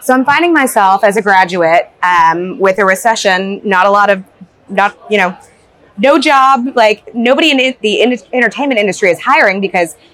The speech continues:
in a recession, entertainment is something that people don't spend as much on. So, I mean, everybody's getting fired left and right. So I couldn't find a job. So I find myself at a dealership, you know, working in the service department, doing the exact same job I did when I was fourteen,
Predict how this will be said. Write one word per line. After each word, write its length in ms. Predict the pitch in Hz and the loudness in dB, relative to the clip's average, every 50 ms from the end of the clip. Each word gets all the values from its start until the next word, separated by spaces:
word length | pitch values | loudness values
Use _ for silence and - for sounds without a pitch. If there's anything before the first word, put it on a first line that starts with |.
| _ - - | _ -8 -4
in 120 | - 349 | -2 0
a 80 | 240 220 | 2 2
recession, 500 | 202 190 - - 302 294 - 240 214 196 | 0 0 0 0 -2 -2 0 -2 0 0
entertainment 500 | 185 196 202 190 - 262 277 262 226 208 | 0 -2 -2 -4 -4 -4 -4 -2 -2 -2
is 140 | 190 185 - | -2 -2 -4
something 300 | - 202 190 208 190 196 | -6 -4 -4 -4 -2 -2
that 140 | 175 - - | -4 -4 -4
people 260 | 220 202 190 196 190 | -6 -4 -2 0 0
don't 240 | 180 190 180 - - | 0 0 -2 -2 -4
spend 240 | - - 170 156 156 | -4 -4 -2 -2 -4
as 140 | 147 147 151 | -6 -4 -4
much 220 | 156 - - 185 | -4 -2 0 0
on. 300 | 170 156 156 170 214 233 | 0 2 2 0 0 -2
So, 440 | - - 190 180 175 175 175 175 175 _ _ _ _ _ | -2 0 2 2 4 4 2 0 -2 _ _ _ _ _
I 80 | - 208 | -4 -2
mean, 120 | 214 220 | 0 0
everybody's 360 | 233 240 254 240 233 226 220 - | 0 0 0 0 0 0 -2 -2
getting 220 | 233 202 196 202 | -4 -4 -4 -4
fired 300 | - 202 185 180 170 165 | -2 0 0 0 0 0
left 180 | 156 151 - 170 | -2 -2 -2 -4
and 100 | 165 185 | -4 0
right. 340 | 247 269 269 262 247 233 - | 0 2 2 2 0 -2 -2
So 400 | - - 226 208 208 202 214 208 - _ _ _ _ - | -2 -2 0 0 0 0 -2 -4 -8 _ _ _ _ -6
I 60 | 247 | -2
couldn't 280 | - 320 349 311 277 - | -2 -2 -2 -2 -2 -2
find 180 | 247 220 214 | -4 -2 -2
a 40 | 190 | -2
job. 300 | 175 277 311 208 160 156 | 0 0 2 0 0 -2
So 140 | - - 226 | -2 0 0
I 120 | 233 240 | 0 0
find 240 | 240 - 277 320 349 | 0 0 0 2 2
myself 540 | 320 269 247 - - 175 160 160 170 202 - _ _ _ _ _ _ _ _ _ _ - - _ _ | 0 0 -2 0 0 2 2 2 2 0 -4 _ _ _ _ _ _ _ _ _ _ -20 -20 _ _
at 240 | 208 214 208 202 - - | -2 0 0 0 0 -2
a 40 | 202 | -2
dealership, 640 | 196 208 294 349 311 233 - - 160 156 165 185 - _ | -2 -2 -2 -2 -2 -2 -2 0 0 0 0 -2 -4 _
you 100 | - 196 | -6 -2
know, 120 | 180 165 170 | 0 0 0
working 300 | 165 180 190 185 220 208 | 0 0 0 0 -2 -2
in 80 | 185 | -2
the 100 | 180 180 | -4 -4
service 260 | - 277 311 294 254 - | -4 -4 -4 -4 -6 -8
department, 480 | 214 - 175 160 - 156 170 - - _ _ _ _ _ _ _ - _ _ _ _ - - - - - | -8 -6 -4 -4 -2 -2 -4 -4 -6 _ _ _ _ _ _ _ -20 _ _ _ _ -20 -20 -20 -8 -2
doing 280 | 202 233 240 233 226 190 | 0 0 0 0 0 0
the 80 | 214 | 0
exact 380 | 208 180 170 190 233 254 269 - | -2 0 0 0 0 0 -2 -4
same 180 | - 269 254 | -6 -6 -6
job 300 | 220 180 214 220 233 226 | -2 0 0 0 2 2
I 100 | 196 175 | 0 0
did 200 | 175 175 175 175 175 | 0 0 -2 -2 0
when 80 | 185 | -2
I 80 | 180 175 | -2 -2
was 160 | 175 180 - | -2 -4 -2
fourteen, 640 | - 220 196 - - - 269 220 180 175 190 233 | -2 -2 -2 -2 -2 -2 -2 -2 0 0 -2 -2